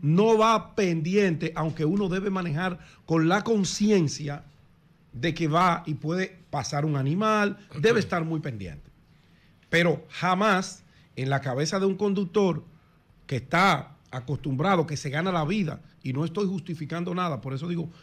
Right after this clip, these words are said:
causa eficiente del hecho, que es lo que tiene que determinar la autoridad ahora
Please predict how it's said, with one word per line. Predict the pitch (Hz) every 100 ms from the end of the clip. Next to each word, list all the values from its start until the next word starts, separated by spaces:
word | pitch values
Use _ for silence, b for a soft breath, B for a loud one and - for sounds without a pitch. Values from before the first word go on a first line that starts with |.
| B -
causa | 165 180 208 202 214
eficiente | - 190 - 196 214 208 208
del | 208 202
hecho, | 214 202 - - _ - - _ _
que | 135
es | 147
lo | 175
que | 160
tiene | 156 185
que | 190
determinar | 165 165 143 139 131 180 190 B B
la | 156 143 151 170 220
autoridad | - 185 151 160 139 139 185 180 -
ahora | 151 170 214 190 -